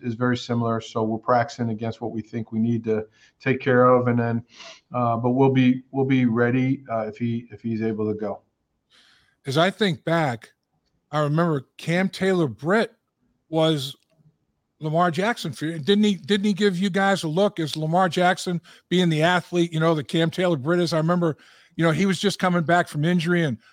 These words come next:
Speaker 2: "I wanna do anything I can to help the football team get ready." And I thought, I think I remember that he was the, he was the guy that, uh, w-, was Lamar. I mean, who, who's gonna <laughs> be your Lamar this year? That guy's playing a hell of a good corner for you.
Speaker 1: Yeah, I, yeah.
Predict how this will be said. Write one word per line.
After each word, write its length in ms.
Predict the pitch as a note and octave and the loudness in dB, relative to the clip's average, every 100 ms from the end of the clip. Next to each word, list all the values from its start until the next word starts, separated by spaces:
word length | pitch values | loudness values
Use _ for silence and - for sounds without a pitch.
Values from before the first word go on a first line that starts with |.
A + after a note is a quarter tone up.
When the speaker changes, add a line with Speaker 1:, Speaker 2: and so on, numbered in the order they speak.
| _ | _
Speaker 2:
"I 100 | D3+ | 2
wanna 220 | F3+ E3+ | 2 2
do 180 | C#3 D#3 | 0 2
anything 300 | F3+ F3+ E3 | 2 2 2
I 100 | D#3+ | 2
can 260 | C#3+ E3+ E3 | 2 0 0
to 80 | C3+ | 0
help 220 | D3+ D3+ | -2 -2
the 120 | C#3+ | -8
football 360 | - F3 F3 D#3+ | -4 -2 0 -2
team 260 | - E3+ | 0 0
get 200 | D#3+ D#3+ | 2 0
ready." 300 | C#3+ E3+ E3+ | 2 2 2
And 160 | D3 G#2+ _ _ _ | 0 -6 _ _ _
I 80 | D3+ | -6
thought, 280 | - A3+ A#3 | -2 0 0
I 60 | - | -2
think 220 | - C#4+ | -8 -4
I 80 | A#3 | 0
remember 300 | E3+ D#3 D#3 | 0 0 0
that 80 | D3 | 0
he 120 | F3 | 0
was 140 | E3+ | 0
the, 180 | D3 C3+ - _ _ | 0 -2 -2 _ _
he 80 | - | -2
was 140 | E3 C3+ | -2 -2
the 60 | |
guy 280 | C#3+ D3+ D#3+ | -2 2 2
that, 240 | D3+ C3+ D#3 | 0 -4 -2
uh, 260 | C#3+ C3+ B2 _ _ _ | 0 -2 -4 _ _ _
w-, 180 | D3+ - | -12 -4
was 280 | D#3+ C#3+ - | -4 -4 -4
Lamar. 360 | D3 C#3 D#3+ | -2 4 4
I 60 | D#3+ | 4
mean, 260 | D3+ C3+ A2 _ _ | 0 -2 -6 _ _
who, 180 | - A3+ | -6 0
who's 220 | F3 G3 | 0 0
gonna 160 | G#3+ G#3+ | 0 -2
<laughs> 0 | |
be 100 | - | 0
your 180 | G#3 F#3+ | 0 0
Lamar 400 | G3 F#3 F#3+ G3 | 0 0 2 2
this 260 | F3 G#3 - | 2 0 0
year? 120 | F3 | -2
That 140 | F3 | 0
guy's 220 | G3+ F3+ | 2 0
playing 300 | - F#3 F3 | 0 0 0
a 40 | D3+ | 0
hell 180 | D#3 F#3+ | 0 0
of 100 | E3+ | 0
a 40 | |
good 200 | E3+ D#3 | 0 -2
corner 260 | - G3 A#3 | -2 -2 -2
for 220 | D3 A2+ | -6 -10
you. 100 | G2 _ _ | -12 _ _
Speaker 1:
Yeah, 440 | B2 C3 B2+ C3 C#3 | 0 4 6 4 2
I, 20 | |
yeah. 360 | C#3 C#3+ B2+ | 2 2 2